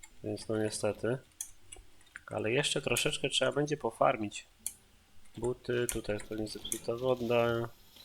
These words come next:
No wychodź stąd, gościu. Dobra, tutaj jeszcze jest, widzę, wasza dwójka. Pyk, pyk.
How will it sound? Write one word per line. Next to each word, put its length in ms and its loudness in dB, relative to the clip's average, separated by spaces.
No 140 0
wychodź 300 0
stąd, 300 -2
gościu. 520 0
Dobra, 260 -4
tutaj 300 0
jeszcze 260 0
jest, 340 -2
widzę, 360 2
wasza 240 2
dwójka. 580 4
Pyk, 300 2
pyk. 460 2